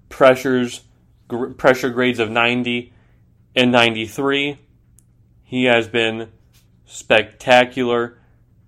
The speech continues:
in any role that he has had, whether they ask him to go back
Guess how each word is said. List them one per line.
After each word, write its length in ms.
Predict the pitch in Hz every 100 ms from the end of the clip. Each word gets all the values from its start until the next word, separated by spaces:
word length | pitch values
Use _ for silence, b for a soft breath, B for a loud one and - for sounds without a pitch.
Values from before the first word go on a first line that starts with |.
| -
in 180 | 123
any 280 | 127 135 131
role 460 | 120 120 113 113 _ _ _ -
that 180 | 120
he 200 | 123 123
has 140 | 117 107
had, 400 | 113 107 107 107 b b -
whether 280 | 120 117
they 160 | 113 113
ask 340 | 123 117 113
him 160 | - 113
to 120 | 120
go 260 | 110 127 135
back 480 | 127 117 113 -